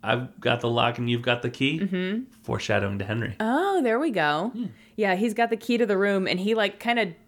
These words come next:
Speaker 2: he comes up and, like, jingles it in Lucy's face and then realizes Mimi's standing there, and he kinda tries to, like, hide it.
Speaker 1: <laughs> Yeah.
Speaker 2: But then Lucy's like, "I've got plans, Mimi. I can't go un-,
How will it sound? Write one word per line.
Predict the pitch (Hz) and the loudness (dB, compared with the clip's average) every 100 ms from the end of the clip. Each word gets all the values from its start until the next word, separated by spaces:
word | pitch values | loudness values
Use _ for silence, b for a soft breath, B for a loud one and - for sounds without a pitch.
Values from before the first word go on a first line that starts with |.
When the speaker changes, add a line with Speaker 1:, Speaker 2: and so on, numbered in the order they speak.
| _ | _
Speaker 2:
he | 208 202 | -4 -2
comes | 247 240 | 0 2
up | 240 240 | 2 2
and, | |
like, | 202 180 | 2 2
jingles | 160 175 208 202 | 2 4 4 4
it | 202 | 2
in | 190 | 2
Lucy's | 180 180 170 | 2 0 0
face | 165 180 190 | 2 2 2
and | 175 | 2
then | 170 | 4
realizes | 165 165 165 160 | 4 4 2 0
Mimi's | 170 160 165 156 | -2 0 0 0
standing | 156 151 160 | 0 0 0
there, | 165 | 0
and | 165 | -2
he | 165 | -4
kinda | - 160 160 | 0 0 0
tries | - 151 156 - | 0 0 0 -4
to, | 151 | -2
like, | 156 131 | -2 -2
hide | - 147 170 | -2 0 2
it. | 233 - 131 | 0 -2 -10
Speaker 1:
<laughs> | - - | -12 -6
Yeah. | - 98 95 | -4 -2 -4
Speaker 2:
But | 175 180 175 170 - | -2 2 2 0 0
then | 185 196 | 0 2
Lucy's | 185 175 175 | 2 2 0
like, | 170 160 - _ _ _ _ 180 | 2 0 -6 _ _ _ _ -2
"I've | 175 | 0
got | 170 - | -2 0
plans, | 147 107 107 95 - - | -2 0 -4 -8 -10 -8
Mimi. | 156 127 127 | -4 -2 0
I | 143 | -2
can't | - 160 131 165 | 0 0 0 0
go | 151 135 131 | 0 2 0
un-, | 139 135 135 | -2 -2 -2